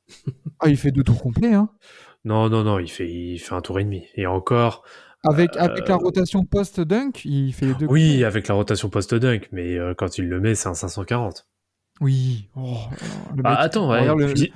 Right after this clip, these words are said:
Speaker 2: regarde le géomètre, là, putain.
Speaker 1: Eh, je... bah, bah, tu veux parler en... tu veux parler de géomètre ? T'as vu le, le commentaire de, d'Evan Fournier, justement, sur le sujet ?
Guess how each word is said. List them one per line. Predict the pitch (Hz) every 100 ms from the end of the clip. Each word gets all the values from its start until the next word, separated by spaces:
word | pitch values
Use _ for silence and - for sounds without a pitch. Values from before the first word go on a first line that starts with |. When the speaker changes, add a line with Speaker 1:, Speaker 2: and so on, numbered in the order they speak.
| -
Speaker 2:
regarde | 190
le | 170
géomètre, | 135 143 147 156 -
là, | 127 123
putain. | - - 127
Speaker 1:
Eh, | 110 107
je... | 101 -
bah, | 131 -
bah, | 135 139 131
tu | 151
veux | 143
parler | 143 143
en... | 139 143
tu | 135
veux | 135
parler | 135 135 135
de | 135
géomètre ? | 131 175 240
T'as | 135
vu | 123 131
le, | 131 127
le | 127 127
commentaire | 127 123 - 123
de, | 117 110 110 110 107 107 107
d'Evan | 110 110 110
Fournier, | 135 139 247
justement, | 185 - 208
sur | 247
le | 170
sujet ? | - 202 269